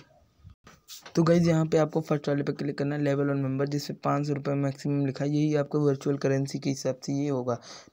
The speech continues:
ठीक। अभी यहाँ पर माइनिंग का एक ऑप्शन दिख जाएगा, माइनिंग का ऑप्शन पर क्लिक कीजिए और माइनिंग होने लगेगी। इंस्टेंट आपका बैलेंस क्रेडिट कर दिया जाएगा। थोड़ा वेट करिए, हल्का सा थोड़ा टाइम लगेगा ये लोड, मतलब माइनिंग होने में। यहाँ पर येस पे क्लिक किए, यहाँ पर आपकी जो प्रॉफिट है वो आपके में ऐड हो गई, ठीक।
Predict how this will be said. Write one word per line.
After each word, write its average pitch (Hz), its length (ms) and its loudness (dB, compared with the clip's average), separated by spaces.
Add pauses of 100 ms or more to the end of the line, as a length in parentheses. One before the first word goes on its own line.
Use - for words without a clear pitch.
ठीक। 147 180 2
अभी 147 160 0
यहाँ 143 120 4
पर 151 80 -2
माइनिंग 143 380 2
का 147 80 2
एक 143 120 2
ऑप्शन 143 340 2
दिख 143 180 2
जाएगा, 131 280 2
माइनिंग 135 340 2
का 139 80 0
ऑप्शन 139 260 -2
पर 139 80 -6
क्लिक 139 240 -2
कीजिए 139 220 2
और 135 60 6
माइनिंग 135 340 2
होने 127 180 0
लगेगी। 135 420 0 (460)
इंस्टेंट 156 420 2
आपका 147 220 0 (340)
बैलेंस 139 360 2
क्रेडिट 135 320 2
कर 131 140 4
दिया 120 160 0
जाएगा। 123 180 0
थोड़ा 151 220 2
वेट 156 240 4
करिए, 151 280 2
हल्का 135 340 0
सा 143 140 -4
थोड़ा 143 300 2 (100)
टाइम 135 200 2
लगेगा 131 160 2
ये 131 160 2 (260)
लोड, 131 300 0
मतलब 139 320 0
माइनिंग 127 320 0
होने 131 140 0
में। 180 100 0 (460)
यहाँ 139 100 2
पर 147 120 2
येस 147 200 0
पे 160 120 -12
क्लिक 143 220 -2
किए, 147 200 0
यहाँ 139 180 0
पर 147 180 -4
आपकी 139 240 -2
जो 139 100 0
प्रॉफिट 131 440 -2
है 151 60 2
वो 156 160 0
आपके 135 280 0
में 143 140 0
ऐड 127 220 0
हो 123 100 -2
गई, 127 120 -2
ठीक। 139 220 -4